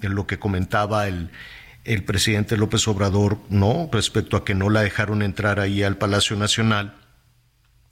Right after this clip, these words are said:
con todo y que estaba amparada, y dice, al ratito le vamos a buscar el sonido, "que se vaya donde viven los fifís, seguramente van a votar por ella".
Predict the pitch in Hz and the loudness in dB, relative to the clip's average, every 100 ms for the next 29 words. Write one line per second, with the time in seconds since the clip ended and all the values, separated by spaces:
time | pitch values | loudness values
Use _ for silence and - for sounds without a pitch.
0 | - - 90 87 95 101 104 98 101 101 | -6 -2 -4 -2 -2 0 -2 0 0 0
1 | 110 110 98 117 - - - - - - | 2 2 0 -4 -12 -16 -14 -14 -16 -16
2 | - 107 95 104 101 - - 107 104 95 | -4 0 2 2 2 2 0 0 0 0
3 | 90 - 104 95 101 120 113 110 104 107 | -2 -6 -6 -2 0 0 0 2 4 4
4 | - 92 - 101 98 - 92 87 85 - | 2 0 -2 -2 0 0 0 0 -4 -12
5 | - - - 135 - 139 147 170 170 175 | -16 -8 -2 0 0 0 2 0 0 -2
6 | 185 151 135 127 113 117 139 156 147 127 | -2 -2 0 0 0 -2 -2 -2 0 -2
7 | - 101 - 175 208 - - - - - | -2 -4 0 0 0 -4 -6 -12 -20 -20
8 | - - 110 113 123 123 123 123 117 120 | -12 -4 -2 2 2 2 2 2 2 2
9 | 113 101 98 95 - 107 104 - 123 135 | 0 0 -2 -2 0 0 0 0 0 2
10 | 143 - - | 0 -2 -10